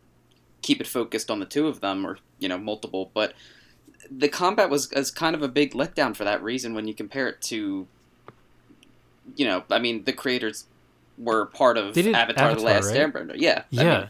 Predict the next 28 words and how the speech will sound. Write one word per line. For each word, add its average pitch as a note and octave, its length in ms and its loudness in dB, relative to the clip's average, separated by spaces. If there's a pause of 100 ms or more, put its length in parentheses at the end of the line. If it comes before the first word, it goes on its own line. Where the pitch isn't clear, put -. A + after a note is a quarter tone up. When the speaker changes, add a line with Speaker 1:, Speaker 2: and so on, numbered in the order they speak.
(160)
Speaker 1:
and C3+ 120 2
it C3 80 0
was, C3 140 -2
like, B2 160 0
night C#3 240 2
and A#2 140 -6
day. A2+ 360 4 (580)
Uh, B2+ 340 4
they E3 140 4
started A3 320 0
to D3+ 60 -2
get C#3+ 260 2 (480)
it - 220 -2
together A#2 540 -2
for G#2 220 -8
the F#2 120 -10
second D3 380 -8
season, F3 360 -8
I E3+ 80 -4
thought. E3+ 400 -6
Like, A2 160 -8
they, G#2+ 240 -6
I A#2 60 -2
think C3+ 200 -10
they G#2+ 80 -8
really A2 220 -6
took - 260 -10
fan G#2+ 560 -4